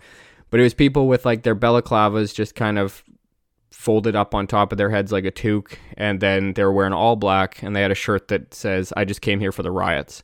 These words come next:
And if you know any history of Vancouver and hockey, we also rioted in nineteen ninety-four when we lost in the Stanley Cup Finals. So that's kind of the precedent that was set. And so when these people came down, you know, nobody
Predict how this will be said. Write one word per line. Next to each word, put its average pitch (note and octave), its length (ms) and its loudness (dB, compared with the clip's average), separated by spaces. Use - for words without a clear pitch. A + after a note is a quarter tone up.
And G2+ 460 -2
if A#2+ 140 -4
you B2+ 60 0
know C3 120 2
any A#2+ 180 2
history A2+ 340 0
of G2+ 80 0
Vancouver G#2 460 -2
and G2 100 -2
hockey, G2 420 0
we G2+ 160 0
also G#2 240 0
rioted G2 460 2
in F#2+ 260 -2
nineteen G2+ 340 -4
ninety-four G2 500 0
when A2+ 80 0
we A2+ 60 0
lost A2 300 0
in A2 60 -4
the G#2 60 -6
Stanley G#2+ 300 -4
Cup G#2 180 -4
Finals. G#2+ 520 -2
So G#2 560 0
that's A#2 380 -2
kind A2 160 -2
of G#2 60 -2
the G2+ 60 -4
precedent G#2+ 460 -4
that A2 80 0
was G#2+ 140 -2
set. A2+ 300 -2
And G#2+ 140 -6
so A2+ 160 0
when A2+ 160 2
these A#2+ 160 -2
people B2 240 -4
came G#2+ 240 -4
down, G2 480 -2
you D3+ 180 2
know, D#3 200 4
nobody D#3+ 540 4